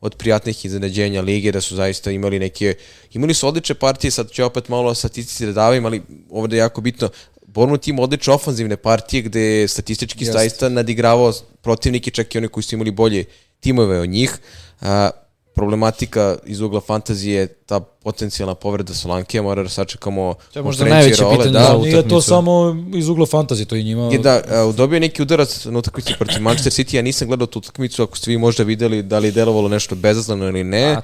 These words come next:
Speaker 3: to ne mogu da, mislim, iskreno
Speaker 1: Da.
Speaker 3: ne mogu da procenim,
Speaker 1: Na-, najveći
Speaker 3: ali
Speaker 1: problem je to što, e, Bournemouth ima duplo dvadeset osmo kolo, ima dve utakmice u narednom kolu i to ima, e, Luton,
Speaker 3: Sheffield i Luton,
Speaker 1: Luton i
Speaker 3: naj-,
Speaker 1: Sheffield.
Speaker 3: najlepši
Speaker 1: Da.
Speaker 3: mogući raspored.
Speaker 1: Da, najlepši mogući raspored, ako ne bude Solanke,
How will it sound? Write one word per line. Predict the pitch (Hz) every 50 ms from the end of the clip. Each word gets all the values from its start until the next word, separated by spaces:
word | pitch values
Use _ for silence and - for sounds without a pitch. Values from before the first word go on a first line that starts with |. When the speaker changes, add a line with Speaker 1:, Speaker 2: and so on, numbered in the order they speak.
| - -
Speaker 3:
to | - 143 147 143
ne | 131 131 139
mogu | 147 143 127 120
da, | 120 117 113
mislim, | 110 117 120 85 110 - - 143
iskreno | 151 139 120 117
Speaker 1:
Da. | 117
Speaker 3:
ne | 117
mogu | 113 107
da | 98
procenim, | 92 - 95 - 120 120 107
Speaker 1:
Na-, | - 120 127
najveći | 139 156 170 - 175 165
Speaker 3:
ali | - -
Speaker 1:
problem | 143 135 135 151 165 156 147 135 131
je | 135
to | 131 - 156 147
što, | - - - 131 123 123 - - _ _ -
e, | 101 107
Bournemouth | 113 110 131 151 151 143 - -
ima | 160 139 131
duplo | 139 151 - - 123
dvadeset | 107 120 127 131 127 - -
osmo | 120 117 - 110
kolo, | 98 - 117 123 117
ima | 123 123 120
dve | 110 123
utakmice | 123 - - - - 117 - -
u | 101
narednom | 104 113 120 123 117 110
kolu | - - 107 113 120 135 147 151 139 - -
i | 123 120
to | - - - 131 131 -
ima, | - 135 135 135 131 127 123 123 113 -
e, | - -
Luton, | 117 117 117 117 117 113 110 113 113
Speaker 3:
Sheffield | 123 - 123 - - 110 107
i | 110 110
Luton, | 113 117
Speaker 1:
Luton | 135 131 107 107 127 120
i |
Speaker 3:
naj-, | 123
Speaker 1:
Sheffield. | - - 123 110 110 - 120 120 113 113 120
Speaker 3:
najlepši | 123 131 131 127 135 135 120 113 - - 123
Speaker 1:
Da. | 123
Speaker 3:
mogući | 123 123 107 107 - - 90
raspored. | 90 90 - - -
Speaker 1:
Da, | 120 113
najlepši | 110 120 123 135 127 - - 120
mogući | 120 120 131 131 - 123
raspored, | 113 120 127 - 147 131 120 123
ako | 117 - - 117
ne | 117 120
bude | 123 120 120
Solanke, | - - 113 110 117 117 113 - 120 110